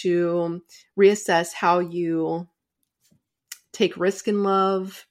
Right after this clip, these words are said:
You know, it can make you feel more sexual, um, with Mars in the fifth house.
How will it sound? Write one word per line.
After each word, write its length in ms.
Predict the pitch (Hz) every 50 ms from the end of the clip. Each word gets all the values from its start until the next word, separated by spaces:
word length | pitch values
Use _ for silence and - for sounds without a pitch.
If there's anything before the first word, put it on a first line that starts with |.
| _ -
You 120 | 185 180
know, 400 | 185 185 180 180 180 180 185 185 - - - - _
it 80 | 196 170
can 140 | - 185 175
make 240 | 170 175 170 - 208
you 40 |
feel 200 | 190 - 214 196
more 180 | 185 180 165 156
sexual, 720 | - - - 165 - - - 240 254 277 294 320 - _ _ _ _ - - - _ _ -
um, 500 | 175 170 160 156 156 160 156 156 175 214 285 - _ _ _
with 420 | - - - - 180 175 160 160 -
Mars 360 | 170 170 175 180 180 175 -
in 160 | - 190 180
the 80 | 170 160
fifth 200 | - 170 143 -
house. 500 | - 160 160 202 370 381 - - -